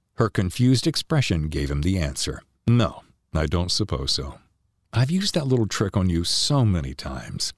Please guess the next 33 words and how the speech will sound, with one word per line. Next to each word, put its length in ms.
Taking 340
his 160
smartphone 540
from 180
a 60
pocket, 520
he 140
swiped 460
the 80
screen 320
until 260
a 60
video 340
of 120
his 140
big 360
smile 340
appeared. 460
He 100
walked 320
to 60
the 100
side 260
of 60
the 80
bed 320
and 140
turned 240
it 80
so 120
she 200
could 120
see. 440